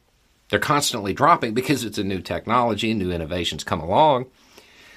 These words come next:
so they can make the components less expensive. They can make them last longer. The innovations lower the cost.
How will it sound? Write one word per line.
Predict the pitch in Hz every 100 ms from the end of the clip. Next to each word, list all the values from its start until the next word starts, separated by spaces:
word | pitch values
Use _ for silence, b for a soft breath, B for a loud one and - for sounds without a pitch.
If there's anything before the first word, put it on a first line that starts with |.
| B B
so | - 120
they | 107 104
can | 101 104 95 92
make | 95 98 - 73
the | 87 95 92 85
components | - 90 - 104 92 73 - - - - _ _ _ _ _ _ _ _ _
less | - 78 -
expensive. | - - 76 - - - _ _ _ _ _ _ _ _ _ _ _ _ _ _ _ _ _ _
They | 82 73
can | 80
make | 73 71
them | 73
last | 69 71 69
longer. | 76 85 92 76 64 64 b b b b b b _ _ -
The | 85 78 76
innovations | 92 80 90 107 110 87 80 80 76
lower | 80 87 85 85
the |
cost. | - - - - - - - -